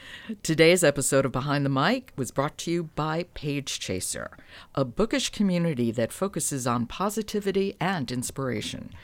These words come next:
Join the Page Chaser crew at page chaser dot com. Today,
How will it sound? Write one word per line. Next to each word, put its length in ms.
Join 260
the 80
Page 440
Chaser 340
crew 460
at 260
page 440
chaser 540
dot 280
com. 500
Today, 600